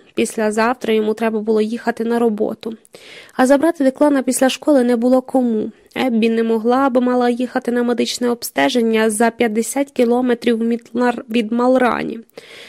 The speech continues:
Едвард заспокоює її з незнання для мене лагідністю, сказавши, що це неважливо. Я вийшла на двір, подумавши, що якраз навпаки.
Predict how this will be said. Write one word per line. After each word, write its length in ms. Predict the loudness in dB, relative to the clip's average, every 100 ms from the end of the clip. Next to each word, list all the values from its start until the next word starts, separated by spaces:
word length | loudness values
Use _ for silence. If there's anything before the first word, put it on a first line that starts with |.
| -20 -4
Едвард 440 | 0 2 2 0 0
заспокоює 540 | -2 0 0 2 2
її 640 | 2 2 0 -2 0 0 -2 _ -6
з 100 | 0
незнання 920 | 2 2 2 0 0 0 0 0 0
для 260 | 2 2
мене 380 | 2 0 0 2
лагідністю, 800 | 2 0 0 -2 -4 -8 -12 -18 -20 _ -14
сказавши, 680 | -8 0 2 2 0 -2
що 340 | -4 -2 0 0
це 180 | -2 -2
неважливо. 680 | 0 0 -2 -4 -6 -10 -14 _
Я 180 | -2 2
вийшла 360 | 2 0 -4 -2
на 140 | -2
двір, 360 | -2 -4 -4 -8 -20 -20 -20 -20 0
подумавши, 640 | 2 4 4 2 2 0
що 200 | 0 2
якраз 420 | 2 2 0 -2 0
навпаки. 600 | -2 0 -2 -2 -6